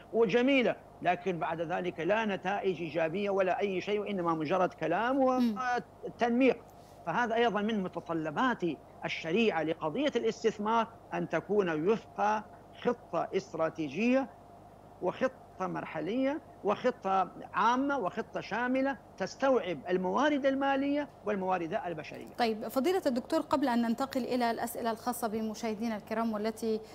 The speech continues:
Speaker 2: يعني تم إرسالها لنا على مواقع التواصل الاجتماعي، آه، يبقى، آه، لي سؤال في هذا اللقاء. آم، يعني إذا ما نظرنا إلى البحث عن الاستثمارات التي تحقق عائدا كبيرا،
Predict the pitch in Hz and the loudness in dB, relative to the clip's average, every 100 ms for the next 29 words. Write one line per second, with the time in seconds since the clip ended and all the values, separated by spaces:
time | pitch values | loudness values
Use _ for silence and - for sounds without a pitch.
0 | - 226 220 220 214 240 220 214 - 233 | -10 -4 -4 -4 -2 -2 0 -2 -2 0
1 | 226 214 214 226 220 220 - 214 202 214 | 2 0 0 0 0 -2 -2 -2 -2 0
2 | 220 220 226 214 208 214 226 220 208 196 | 0 0 -2 0 -2 0 0 0 -4 -4
3 | - 226 214 208 269 254 - - - 220 | -6 -4 -4 -2 -2 -4 -10 -18 -4 -2
4 | 208 - 233 302 - 294 277 254 - 220 | 0 -2 2 0 2 2 4 4 2 2
5 | 214 226 233 240 202 220 214 214 196 196 | 2 0 -2 -2 0 0 0 -2 -2 -2
6 | 196 - 214 214 226 220 208 202 - 247 | -4 -4 -2 0 0 0 -2 -4 0 2
7 | 269 - 226 214 214 208 - - - 208 | 2 0 -2 -2 -2 -6 -12 -16 -8 -6
8 | 226 277 302 277 262 254 254 247 220 226 | -2 2 4 4 4 4 2 2 2 0
9 | 220 220 - 240 208 226 214 214 233 233 | 0 0 -2 -4 -2 -2 -4 -8 -4 -2
10 | 220 226 226 220 220 226 220 240 - - | 2 0 0 -2 -2 -6 -4 -4 -6 -6
11 | 220 247 - 226 226 214 220 254 240 226 | 2 2 2 -2 -2 -2 0 2 2 2
12 | 269 | 2